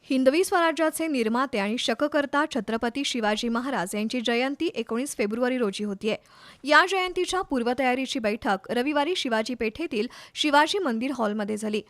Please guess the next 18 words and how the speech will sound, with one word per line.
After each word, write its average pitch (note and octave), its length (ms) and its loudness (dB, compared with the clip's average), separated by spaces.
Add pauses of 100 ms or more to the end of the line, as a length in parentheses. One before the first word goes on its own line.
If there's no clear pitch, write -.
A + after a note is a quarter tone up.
(280)
सुजित D4 280 -2
चव्हाण C4+ 360 0
यांच्या C4+ 320 0
अध्यक्षतेखाली C4 720 -4
झालेल्या C4 420 -4
या C4 220 0
बैठकीत C4 520 -4 (340)
दरवर्षीप्रमाणे E4 1000 2
याही A#3+ 300 2
वर्षी D#4+ 380 0
शिवजयंती B3+ 640 -2
भव्यदिव्य C4 600 -2
पद्धतीनं A#3+ 640 0 (260)
साजरी C4+ 400 6
करण्याचा C4 480 0
निर्णय A#3 300 -2
घेण्यात G3+ 400 -6
आला. G3 120 2